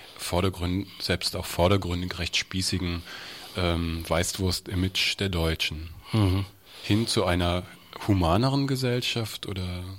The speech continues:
Speaker 2: Ich glaube nicht. Ich glaube schon, dass, ähm, meistens um, für, um Beherrschung geht und Macht.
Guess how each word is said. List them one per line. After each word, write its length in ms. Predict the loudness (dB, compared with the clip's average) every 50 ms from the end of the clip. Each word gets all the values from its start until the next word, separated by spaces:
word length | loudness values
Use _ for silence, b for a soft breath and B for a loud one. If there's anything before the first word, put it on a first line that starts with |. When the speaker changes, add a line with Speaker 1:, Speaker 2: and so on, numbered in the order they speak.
| B B B B B B B B B
Speaker 2:
Ich 180 | -2 0 0 4
glaube 240 | 4 6 6 6 6
nicht. 340 | 6 4 4 2 -2 -4 -6
Ich 140 | -6 -4
glaube 240 | -2 0 0 0 0
schon, 320 | 0 0 2 2 2 4 2
dass, 400 | 2 0 -2 -2 -4 -4 -4 -2
ähm, 460 | -2 0 0 0 -2 -2 -4 -2 -2 0
meistens 480 | 0 0 -2 -2 -2 -4 -4 -2 -2
um, 160 | -4 -4 -4
für, 380 | -4 -4 -2 0 0 0 -2 -2
um 280 | -2 0 0 2 2 2
Beherrschung 720 | 0 0 2 2 2 4 4 4 4 2 0 0 -2 -4
geht 340 | -4 -4 -6 -6 -6 -6 -8 -4
und 240 | -4 -4 -6 -2 0
Macht. 500 | 0 0 2 0 -2 -4 -6 -6 -6 -8